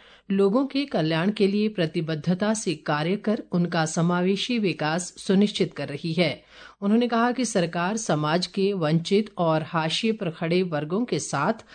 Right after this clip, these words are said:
मजबूती से खड़ी है। मुख्यमंत्री ने आज शिमला स्थित अपने आधिकारिक आवास ओक ओवर में हमीरपुर स्ट्रीट वेंडर्स यूनियन के एक प्रतिनिधिमंडल से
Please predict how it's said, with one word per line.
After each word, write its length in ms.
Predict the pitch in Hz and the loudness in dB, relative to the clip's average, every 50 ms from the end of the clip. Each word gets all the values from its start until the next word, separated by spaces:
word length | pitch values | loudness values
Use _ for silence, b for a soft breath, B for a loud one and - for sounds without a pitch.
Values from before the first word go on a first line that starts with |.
| B B B - | B B B 2
मजबूती 520 | 185 180 165 156 160 180 180 180 254 262 | 2 4 4 4 2 2 2 2 2 0
से 160 | 254 - 165 139 | 0 2 -2 -2
खड़ी 280 | - 170 156 151 151 | 0 -2 -2 -2 -4
है। 320 | 156 - 185 156 127 - B B B B B B 196 | -2 0 0 0 -2 -4 B B B B B B 0
मुख्यमंत्री 540 | 202 196 - 247 240 240 240 226 247 269 | 0 2 4 4 4 4 4 2 2 2
ने 160 | 254 262 285 320 - | 2 2 0 0 -2
आज 340 | 190 175 175 170 165 180 180 | 0 0 2 2 2 2 2
शिमला 380 | 180 - - 190 185 196 214 220 | 2 2 0 0 0 2 0 0
स्थित 300 | 214 - - 240 226 - | -2 0 -2 -2 -2 -2
अपने 460 | - 175 165 - 190 185 185 214 208 - - | -4 -6 -4 0 0 0 0 0 -2 -2 -2
आधिकारिक 640 | 170 165 165 175 180 180 180 165 175 185 202 208 - - | 0 0 2 0 0 0 2 0 0 0 -2 -4 -4 -4
आवास 540 | 170 156 151 147 147 151 165 214 233 - B B B B B B - | 0 0 2 2 2 2 2 2 0 -2 B B B B B B 2
ओक 240 | 202 190 185 185 196 | 4 4 4 4 2
ओवर 240 | 190 190 220 240 254 | 2 2 2 2 4
में 280 | 262 254 220 143 120 B B B B B | 2 2 2 0 -2 B B B B B
हमीरपुर 520 | - 196 208 208 214 226 226 220 - 262 269 | 0 2 4 4 4 2 2 0 -2 -2 -2
स्ट्रीट 420 | 262 - - - 202 208 214 214 - | -2 -2 0 0 2 2 0 0 -2
वेंडर्स 500 | 180 156 165 175 175 185 190 202 208 208 - | -2 0 2 2 4 4 4 4 2 0 -2
यूनियन 440 | 202 180 147 170 170 180 190 208 214 | -4 0 2 2 4 4 4 2 2
के 220 | 208 - 208 196 208 220 220 - | 0 0 2 2 2 0 -2 -2
एक 280 | 185 170 170 165 165 165 | 0 0 0 0 -2 -2
प्रतिनिधिमंडल 760 | - 165 165 170 165 165 165 151 170 165 160 151 156 165 202 208 | -2 -2 -2 0 0 0 0 2 0 0 0 0 2 2 2 0
से 320 | 208 - 208 196 233 | 2 2 2 2 2